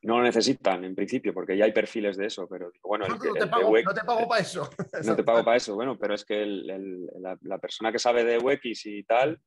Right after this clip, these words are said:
Speaker 1: algún día se querrá ir de vacaciones, ¿no? Y el nego-, el negocio en teoría no para.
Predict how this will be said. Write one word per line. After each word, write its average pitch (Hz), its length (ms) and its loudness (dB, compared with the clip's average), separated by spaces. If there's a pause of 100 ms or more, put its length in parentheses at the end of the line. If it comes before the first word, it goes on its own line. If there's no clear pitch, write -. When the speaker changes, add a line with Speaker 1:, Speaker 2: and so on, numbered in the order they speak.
(280)
Speaker 1:
algún 104 240 -2
día 143 140 4
se 131 160 -2
querrá 117 200 -2
ir 110 80 -4
de 107 60 -4
vacaciones, 101 540 -6
¿no? 180 200 -10 (2750)
Y 90 60 -14
el 92 100 -10
nego-, 98 240 -4
el 90 160 -12
negocio 113 420 4
en 147 100 2
teoría 120 300 2
no 147 120 0
para. 120 340 2